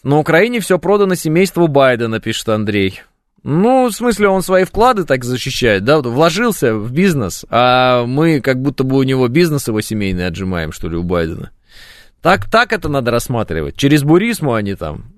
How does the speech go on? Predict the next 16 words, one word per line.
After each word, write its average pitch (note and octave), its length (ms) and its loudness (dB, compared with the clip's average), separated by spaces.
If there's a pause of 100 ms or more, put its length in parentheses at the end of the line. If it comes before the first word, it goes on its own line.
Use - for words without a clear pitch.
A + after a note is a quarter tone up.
действовали. G#2 760 -4 (1160)
Ну, D4 380 4
слушайте, D4+ 420 2
ну, B3+ 140 4
бывает, B3+ 560 4
вложился, G#3+ 720 2
а F3+ 40 6
оно F3 180 2
не, E3 160 2
ну, D#3 140 0
как C#3 140 4
бы A#2+ 80 0
прогорело. G#2+ 720 2
Ну, A2+ 100 2
всяко D3 380 0
бывает. G2+ 480 -2